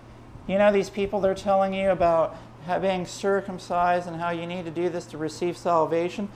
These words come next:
But I'm telling you that circumcision doesn't profit you anything but faith which works by love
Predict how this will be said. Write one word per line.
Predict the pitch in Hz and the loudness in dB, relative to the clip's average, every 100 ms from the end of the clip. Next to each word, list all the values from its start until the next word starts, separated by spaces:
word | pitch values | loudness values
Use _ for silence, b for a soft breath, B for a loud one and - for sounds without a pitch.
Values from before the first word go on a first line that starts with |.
| B B - | B B 0
But | 170 165 | 6 8
I'm | 180 196 | 6 2
telling | - 233 247 196 | 0 2 2 0
you | 170 180 B B - | -2 -6 B B 0
that | 170 165 | 4 4
circumcision | - 226 233 220 - 202 196 | 4 2 4 0 0 0 2
doesn't | 202 190 - | 2 2 -2
profit | - 190 185 180 | 2 2 2 -2
you | 170 | -2
anything | 180 202 196 165 151 | -2 -4 -4 -4 -4
but | 165 | -6
faith | - 185 190 | -2 -2 0
which | 180 - | -4 -6
works | 180 175 175 | -4 -4 -2
by | 180 175 | 0 2
love | 151 156 | 2 0